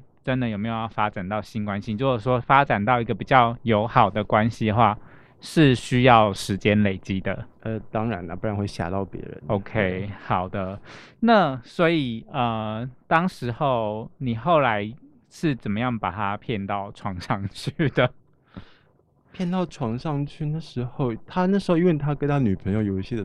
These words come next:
Speaker 2: 状况，所以他会去喝酒，然后喝酒的时候我们就玩一些小游戏。
Speaker 1: OK，
Speaker 2: 对，
Speaker 1: 所以
Speaker 2: 然后，对。
Speaker 1: 是借由，是你会，呃，他会找你去喝酒吗？还是说他自己？
Speaker 2: 对。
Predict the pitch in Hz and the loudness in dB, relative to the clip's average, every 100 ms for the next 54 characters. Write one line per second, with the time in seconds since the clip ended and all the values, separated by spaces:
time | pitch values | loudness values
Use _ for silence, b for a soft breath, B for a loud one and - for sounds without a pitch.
0 | - 135 101 95 117 98 127 127 123 131 | -4 -2 0 0 0 0 0 2 2 0
1 | 117 - 117 110 - 90 - B B - | -2 -6 -2 -2 -4 -10 -12 B B -2
2 | 139 - 165 156 107 85 117 90 95 113 | 0 2 0 2 0 0 -2 -2 -2 -4
3 | 92 92 - 101 - 98 - - - 127 | -4 -8 -10 -12 -10 -12 -12 -16 -2 -2
4 | - - 113 107 107 107 123 190 156 120 | 0 -2 0 0 -4 -6 2 4 4 0
5 | - - 98 - 196 - 185 156 123 117 | -12 -14 -8 0 0 2 2 4 2 -2
6 | 123 156 - 185 117 123 139 - _ _ | -4 -8 0 2 4 2 0 -2 _ _
7 | _ _ 123 113 147 160 170 120 113 104 | _ _ 0 2 4 6 4 2 2 0
8 | - 123 107 101 - 98 - 104 95 113 | -2 -2 0 -2 -4 -10 -8 -8 -8 -6
9 | 107 110 117 107 110 90 117 | -4 -2 -2 -2 -6 -6 -14